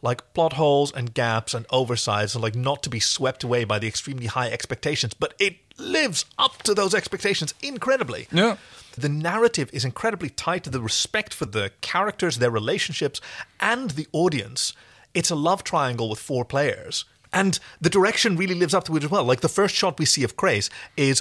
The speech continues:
Speaker 1: of the hand of friendship, the neural, uh,
Speaker 2: Yes.
Speaker 1: link and implant.
Speaker 2: He al-, also looks constipated in that first scene. I don't know. He does not look well.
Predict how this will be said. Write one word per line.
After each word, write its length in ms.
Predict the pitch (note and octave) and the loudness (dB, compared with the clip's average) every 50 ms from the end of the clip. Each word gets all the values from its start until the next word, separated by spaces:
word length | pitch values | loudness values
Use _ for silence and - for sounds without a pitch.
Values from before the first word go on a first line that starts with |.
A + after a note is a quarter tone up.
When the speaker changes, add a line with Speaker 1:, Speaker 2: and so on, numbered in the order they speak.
| - - | -2 -2
Speaker 1:
of 420 | - C3+ C#3 D3 C#3+ C#3+ C3 - B2 | -2 2 4 4 4 4 2 0 2
the 160 | A2+ A2+ A2+ | 4 4 4
hand 240 | A2 C3+ - C#3+ C#3 | 2 0 -4 -2 -4
of 60 | B2+ | -4
friendship, 460 | - - A#2 A2 G#2 - - F#2+ - - | 0 0 0 0 0 -4 -8 -8 -4 -2
the 80 | A#2 | 0
neural, 640 | A#2+ A#2+ B2 C3+ C#3+ C#3 C3+ B2+ B2 A#2+ A#2 A#2 - - | 2 4 4 4 6 6 6 4 4 4 2 2 0 2
uh, 60 | A2 | 4
Speaker 2:
Yes. 300 | - - A2+ D#2+ - - | 4 4 4 2 2 2
Speaker 1:
link 220 | C#3+ A#2+ A2 A2 - | 0 0 0 0 -2
and 80 | G#2+ - | -4 -2
implant. 600 | - B2 B2 B2 A2+ A2 F2+ F2+ F2+ A2+ - - _ _ _ _ _ _ _ - | 0 0 0 0 -2 -2 -2 -2 -2 -4 -6 -6 _ _ _ _ _ _ _ -6
Speaker 2:
He 100 | - F3+ F#3 | -4 -2 0
al-, 240 | D#3+ E3+ F3+ - - - | 0 0 0 0 0 -2
also 260 | D#3+ E3+ - - D#3+ | 0 0 0 0 0
looks 200 | C3+ B2+ A#2+ - | 0 0 0 -2
constipated 680 | - - A#2+ G2+ - - F#2 - - E2 D#2 D2 F2 D#2 | -2 -2 -2 -2 -2 -6 -8 -6 -4 -4 -4 -4 -6 -6
in 140 | D#2+ E2 D#2 | -6 -6 -4
that 140 | D#2 D#2 D#2+ | -4 -6 -6
first 300 | - - D#2+ D#2 - - | -8 -8 -8 -6 -4 -4
scene. 180 | - E2+ D#2+ - | -6 -6 -4 -2
I 60 | A2 | -2
don't 100 | G#2+ G2+ | 0 0
know. 100 | F#2 D#2+ | 0 2
He 120 | E2+ A2 A#2 | 2 2 2
does 160 | C3+ B2+ A#2+ | 2 4 6
not 160 | C3+ C#3+ - | 4 4 4
look 200 | A2+ G#2+ E2 F2 | 2 -2 -2 -2
well. 240 | F#2+ E2+ D#2 D#2 | -2 -2 -2 -2